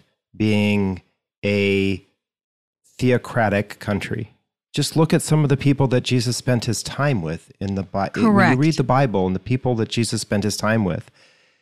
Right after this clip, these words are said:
Speaker 1: and the individuals that he threw out of the temple were the people who were making a profit off of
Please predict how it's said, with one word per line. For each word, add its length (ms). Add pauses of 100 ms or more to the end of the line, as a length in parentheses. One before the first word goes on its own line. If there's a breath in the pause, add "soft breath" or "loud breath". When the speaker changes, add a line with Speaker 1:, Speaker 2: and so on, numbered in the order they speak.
(160 soft breath)
Speaker 1:
and 500 (160)
the 560 (200)
individuals 920
that 160
he 160
threw 420
out 440
of 200 (200)
the 80
temple 560 (460)
were 120
the 80
people 360
who 180
were 120
making 460
a 60
profit 540
off 280
of 360